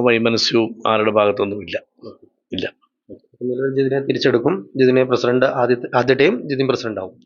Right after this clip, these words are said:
Speaker 2: ഓക്കെ. അപ്പൊ നിലവിൽ ഇതിന്റെ ഒരു ഫൈനലൈസ് ഔദ്യോഗികമായിട്ട് തന്നെ ഇപ്പം പ്രസിഡന്റ് ആയിരിക്കും പറയാന്ന് പറയുന്നു, ഡി സി സി പ്രസിഡന്റ് ആയിരിക്കും പറയാന്ന് പറയുന്നു.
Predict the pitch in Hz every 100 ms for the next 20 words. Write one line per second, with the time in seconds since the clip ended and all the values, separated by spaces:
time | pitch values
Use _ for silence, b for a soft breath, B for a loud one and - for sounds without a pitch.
0 | - - - _ B B B 165 185 160
1 | 165 170 156 - 143 151 160 151 135 135
2 | 151 165 165 123 - 127 127 139 151 160
3 | 160 135 127 127 110 117 120 123 135 113
4 | 131 127 123 127 135 117 120 120 110 104
5 | 117 110 110 110 113 - 113 113 113 113
6 | 107 104 101 101